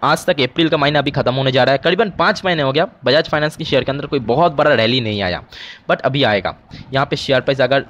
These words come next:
इस बार यहाँ पे अगर जंप लगाया, तो मोतीलाल ओसवाल ने जो टारगेट दिया हमने देखा है पाँच हज़ार आठ सौ के ऊपर, मेरे ख्याल से वो टारगेट बहुत ही ईजीली अचीव हो जाएगा और शेयर प्राइस आराम से भाग के छः हज़ार के ऊपर चला जाएगा।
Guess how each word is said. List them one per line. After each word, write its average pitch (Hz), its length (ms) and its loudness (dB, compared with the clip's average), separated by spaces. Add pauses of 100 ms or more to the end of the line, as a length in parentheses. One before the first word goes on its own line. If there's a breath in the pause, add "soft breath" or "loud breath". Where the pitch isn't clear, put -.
इस 156 160 -8
बार 147 360 0 (640)
यहाँ 113 100 0
पे 139 120 0
अगर 123 260 2
जंप 160 240 0
लगाया, 135 340 4
तो - 160 -6
मोतीलाल 143 400 0
ओसवाल 143 340 0
ने 143 200 -4
जो 135 200 0
टारगेट 120 400 0
दिया 139 200 0
हमने 123 200 -4
देखा 110 240 0
है 143 180 2
पाँच 113 200 0
हज़ार 117 180 2
आठ 107 180 0
सौ 139 100 -10
के 123 100 -4
ऊपर, 151 280 0 (400 loud breath)
मेरे 208 120 2
ख्याल 202 160 2
से 202 100 -2
वो 196 120 2
टारगेट 165 360 0 (360)
बहुत 185 560 0
ही 214 100 2
ईजीली 185 260 0
अचीव 151 300 0
हो 170 120 0
जाएगा 170 240 2
और 156 160 2
शेयर 147 280 -2
प्राइस 165 260 0
आराम 165 400 2
से 208 140 -2
भाग 123 280 0
के - 80 -6
छः 117 280 0
हज़ार 113 260 0
के 135 80 -8
ऊपर - 160 -2
चला 98 220 0
जाएगा। 92 320 -2